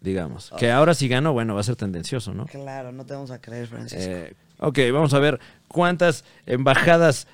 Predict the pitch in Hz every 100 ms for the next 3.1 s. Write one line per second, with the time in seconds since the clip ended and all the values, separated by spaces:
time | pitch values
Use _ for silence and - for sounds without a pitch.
0 | - 110 117 120 - 117 - 165 170 123
1 | 98 98 151 131 117 143 139 131 113 139
2 | - 123 131 110 117 131 151 196 233 220
3 | -